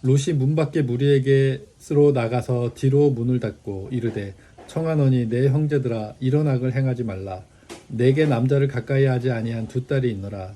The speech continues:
청하건대 내가 그들을 너희에게 이끌어내리니 너희 눈에 좋을 대로 하고 그들에게 행하고 이 사람들은 내 집에 들어왔은즉 이 사람들에게는 아무 일도 저지르지 말라."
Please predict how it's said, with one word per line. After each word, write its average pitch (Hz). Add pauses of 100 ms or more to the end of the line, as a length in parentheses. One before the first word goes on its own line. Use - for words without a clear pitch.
청하건대 123 (420)
내가 127 (380)
그들을 147
너희에게 135
이끌어내리니 110
너희 123
눈에 131
좋을 143
대로 127
하고 104 (240)
그들에게 139
행하고 131
이 143
사람들은 123 (760)
내 139
집에 135
들어왔은즉 123
이 135
사람들에게는 113
아무 123
일도 131
저지르지 113
말라." 101